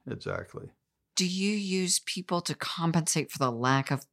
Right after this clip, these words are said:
Speaker 2: tooling or process, or do you bite the bullet and get the stuff? Stuff being whatever, systems, people, more sophisticated process?
Speaker 1: It's an interesting question, and I think the answer to it has changed over the course of my career.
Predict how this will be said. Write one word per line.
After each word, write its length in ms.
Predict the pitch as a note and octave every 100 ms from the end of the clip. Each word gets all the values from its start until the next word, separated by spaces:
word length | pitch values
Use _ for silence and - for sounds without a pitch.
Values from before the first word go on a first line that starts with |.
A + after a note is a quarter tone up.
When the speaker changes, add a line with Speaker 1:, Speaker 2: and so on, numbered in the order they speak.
| -
Speaker 2:
tooling 420 | - D3+ C#3+ C#3+
or 120 | C3 A2+
process, 920 | - C#3 C#3 - A#2+ A2 A#2 - -
or 120 | C#3+
do 120 | C#3
you 140 | C#3+ C#3
bite 300 | C#3 C#3 C#3+
the 80 | B2+
bullet 380 | C3 C3+ C3+ -
and 240 | B2+ A#2+
get 320 | B2+ C3 -
the 100 | B2+
stuff? 640 | - - - B2 D2+ - - -
Stuff 440 | - C3 A#2+ - -
being 400 | A#2 A2+ A2+ G#2+
whatever, 580 | A#2+ A2+ A2 A2 A2 -
systems, 800 | - - C#3 - C3 B2 A#2+ A2+
people, 800 | - C3+ B2+ B2 A#2+ A#2 A2 G#2 _ _
more 300 | C3+ B2+ B2
sophisticated 800 | A#2+ B2 B2+ - B2 B2 A#2+ -
process? 920 | A#2+ A#2 G#2+ A#2+ A#2 - - - - _ -
Speaker 1:
It's 200 | B2+ D3
an 100 | D3+
interesting 420 | G3+ A3+ - B2
question, 400 | - B2 - A2
and 100 | G#2
I 80 | G#2+
think 220 | - C#3+
the 180 | B2 -
answer 420 | B2 B2 - A2+
to 240 | - A#2+ A2
it 120 | -
has 240 | G#2+ G2+
changed 800 | - - - A#2+ A2+ A2 G#2 -
over 260 | A2 G#2+ G2+
the 80 | F#2+
course 400 | - A2 F#2+ -
of 160 | F2+
my 200 | G2+ F#2
career. 520 | F2+ - F#2+ F2 -